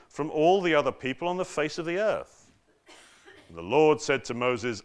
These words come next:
"I will do the very thing you have asked, because I am pleased with you." That's why God was with the children of Israel in the wilderness.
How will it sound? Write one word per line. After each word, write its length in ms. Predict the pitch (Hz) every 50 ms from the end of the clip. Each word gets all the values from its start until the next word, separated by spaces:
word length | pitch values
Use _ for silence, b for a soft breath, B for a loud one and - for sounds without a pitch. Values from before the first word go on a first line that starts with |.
| -
"I 200 | 123 131 143 143
will 460 | 131 117 110 117 151 180 170 156 131
do 180 | 104 104 110 107
the 140 | 87 98 92
very 300 | 80 104 98 92 85 87
thing 240 | - - 92 90 92
you 100 | 90 87
have 100 | 85 82
asked, 500 | 98 107 117 120 123 - - - - - b b b b b -
because 460 | 87 85 _ - - 110 107 98 - - -
I 400 | 117 120 120 107 90 82 80 76 b b b b b b
am 180 | 92 85 87
pleased 540 | 82 - - 107 107 107 101 101 95 - -
with 240 | - 92 85 80 -
you." 360 | 85 85 82 76 69 62 - _ _ _ _ _ _ _ _ _ _ _ _ _ _ _ _ _ _ _ _ _
That's 520 | 95 104 165 190 220 220 - - - - -
why 320 | 151 180 190 185 185 185
God 380 | 160 135 165 170 170 165 147 143
was 220 | 151 151 123 -
with 220 | 131 156 160 - -
the 100 | 143 131
children 420 | - - 170 165 151 127 131 135
of 100 | 127 127
Israel 460 | 165 180 - - 147 123 123 127 135
in 140 | 143 147 147
the 80 | 151 151
wilderness. 680 | 175 208 220 175 117 90 80 - - - - - -